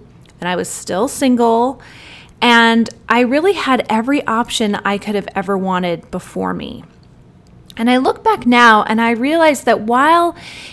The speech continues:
in many ways God was having all of those things fall into place for me, I believe he was able to do those things for me because that's how far I had planned and thought about and worked towards.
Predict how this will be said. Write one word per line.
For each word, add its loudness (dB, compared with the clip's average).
in 4
many 4
ways 4
God 4
was -2
having -2
all 0
of -2
those -2
things -4
fall 0
into -6
place -6
for -2
me, 0
I -8
believe -2
he -4
was 0
able 0
to -6
do -4
those 2
things 0
for -2
me 2
because -8
that's 2
how -2
far 2
I -2
had -6
planned -2
and -2
thought 4
about 0
and -2
worked -4
towards. -6